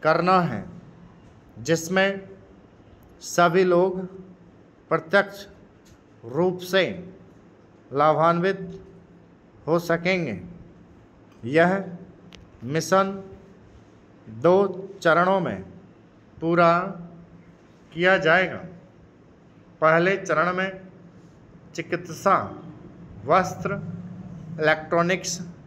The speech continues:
जैसे क्षेत्रों को प्रोत्साहित किया जाएगा, जिससे स्थानीय विनिर्माण तथा निर्यात को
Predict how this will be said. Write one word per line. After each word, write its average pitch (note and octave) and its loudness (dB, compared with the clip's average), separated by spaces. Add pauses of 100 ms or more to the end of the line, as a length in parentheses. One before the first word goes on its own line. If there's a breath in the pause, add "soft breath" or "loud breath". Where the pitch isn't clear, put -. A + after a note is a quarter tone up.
(340)
जैसे D#3+ 2 (960)
क्षेत्रों E3 0
को - -12 (920)
प्रोत्साहित F3+ 0 (1040)
किया F3+ 4
जाएगा, C#3+ 2 (1120)
जिससे D#3+ -4 (1160)
स्थानीय D#3 0 (1120)
विनिर्माण F3+ 2 (1200)
तथा E3+ 2 (460)
निर्यात E3+ 4
को G2+ -10